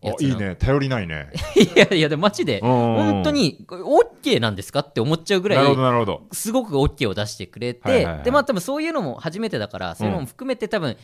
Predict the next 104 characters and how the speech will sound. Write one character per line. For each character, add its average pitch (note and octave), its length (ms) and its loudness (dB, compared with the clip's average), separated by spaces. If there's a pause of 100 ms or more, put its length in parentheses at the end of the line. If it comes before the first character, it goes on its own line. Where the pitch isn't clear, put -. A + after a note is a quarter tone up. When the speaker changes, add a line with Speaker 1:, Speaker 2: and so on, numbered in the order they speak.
(160)
Speaker 1:
気 G3+ 100 -6
分 F#3 260 -2
よ C3+ 120 -2
く C3+ 140 -8
と - 80 -12
い F#2+ 100 -6
う E2+ 60 -8
か、 F#2+ 340 -6 (220)
Speaker 2:
う - 40 -16
ん。 A#2 40 -8
Speaker 1:
や A#2 100 0
り D#3+ 80 -2
や F3+ 120 0
す G3 120 -6
い A3+ 60 2
よ - 60 4 (140)
う G3+ 60 0
に、 G#3+ 60 0
Speaker 2:
そ B3 60 2
う C4 40 2
ね。 B3 160 -4
そ C#3+ 120 -6
う - 20 -4
か、 G#2 80 -6
そ F#2+ 100 -8
う E2 60 -12
か。 - 100 -8
Speaker 1:
多 G3 80 -4
分 E3+ 140 -4
そ F3 100 -10
こ G3+ 140 -6
も A3 360 -2
監 F3 180 -4
督 E3+ 120 -8
さ E3+ 120 -4
ん - 20 0
が - 80 2
全 C#3+ 160 0
部 C#3 60 2
Speaker 2:
空 B2+ 80 -4
気 G2+ 100 -4
を - 20 -4
作 G#3 80 0
る B3+ 80 -2
の G3+ 80 -4
も A#2 80 -6
監 G2+ 220 -6
督 F#2 180 -8
だ F2+ 100 -6
ぞ - 40 -8
と。 A2+ 60 -4
Speaker 1:
デ B2 40 -2
ィ A#2+ 40 0
レ B2 100 -2
ク - 40 -20
シ - 120 -8
ョ - 20 -2
ン B2 60 -2
し - 80 -12
て F3+ 100 -2
る F#3+ 80 0
ん E3 60 -2
だ A2 100 0
と G#2 100 -10
思 G2+ 240 -2
う F2+ 40 -6
け F#2+ 60 -4
ど、 F#2 40 -4
Speaker 2:
う F2+ 40 -2
ん F2 260 -6
う D#2+ 120 -14
ん D#2+ 40 -12
う - 20 -12
ん。 D2+ 60 -16
Speaker 1:
す F#2 120 -10
ご C#3 120 2
い A2+ 80 0
や G2+ 100 0
り G#2+ 80 -4
や A2+ 140 -2
す - 160 -12
く - 80 -18
て - 160 -14
撮 F#2+ 140 -16
っ - 40 -20 (260)
て、 G#2 380 -6 (420)
で、 G#2+ 80 -10
だ G#2+ 60 -4
か G2+ 100 -10
ら F2 60 -10
そ F2 280 -16
う、 - 320 -14
エ D3+ 60 -4
キ F#4+ 200 -4
ス F#4+ 80 -8
ト D#3+ 100 -4
ラ G2+ 100 -4
が F2 300 -10 (100)
結 D4+ 240 -8
構 - 140 -6
い E2+ 60 -10
た G#2 120 -6
の E2+ 60 -10
よ。 D2+ 100 -20